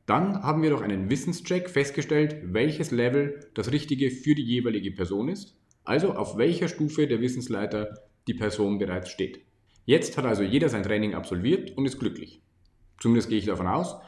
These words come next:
weil ich bereits viele hervorragende digitale Lernkonzepte kennenlernen durfte. Nun steht aber in der A E O-Bewilligung,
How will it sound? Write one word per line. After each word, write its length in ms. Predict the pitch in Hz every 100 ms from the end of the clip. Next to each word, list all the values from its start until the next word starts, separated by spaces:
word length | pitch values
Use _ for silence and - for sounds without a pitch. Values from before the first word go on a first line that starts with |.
| -
weil 120 | - 127
ich 80 |
bereits 260 | 127 123 123
viele 220 | 156 147
hervorragende 560 | 131 107 110 110 110 101
digitale 440 | 127 123 - 101
Lernkonzepte 680 | 95 92 92 95 98 90 101
kennenlernen 480 | - 87 78 76 76
durfte. 260 | - - - _ _ -
Nun 140 | 120
steht 240 | - 156
aber 420 | 156 160 180 175 120
in 80 |
der 160 | 104 98
A 160 | 98 92
E 120 | 92
O-Bewilligung, 840 | 175 185 98 95 98 127 196 -